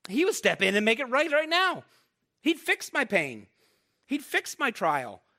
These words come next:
He would resolve it like that because he can, if he was a powerful God." That's what God would do.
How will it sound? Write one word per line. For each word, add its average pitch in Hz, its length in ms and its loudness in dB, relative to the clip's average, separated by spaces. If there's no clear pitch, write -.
He 320 140 -2
would 269 160 -2
resolve 233 400 0
it 220 100 -10
like 160 280 -2
that 311 280 2
because 262 300 -4
he 277 80 -8
can, - 400 -14
if 202 240 -2
he 240 100 -6
was 143 440 -12
a 120 80 -20
powerful 104 400 -14
God." 90 240 -16
That's 190 300 -2
what 120 140 -16
God 110 220 -18
would 95 140 -20
do. 85 240 -18